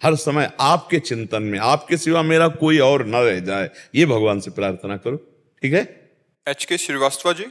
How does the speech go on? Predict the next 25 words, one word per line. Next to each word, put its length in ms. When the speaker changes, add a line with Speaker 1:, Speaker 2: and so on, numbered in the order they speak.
Speaker 2:
ग्रेटर 300
नोएडा 280
से। 160
राधे 200
राधे 200
प्रभु 420
जी। 140
महाराज 280
जी, 160
मेरा 180
प्रश्न 320
यह 60
है 120
कि 120
ईश्वर 520
या 120
परम 360
संत 340
अपने 280
यहाँ 280
आने 240
वाले 240
भक्तों 400
के 120
भाव 520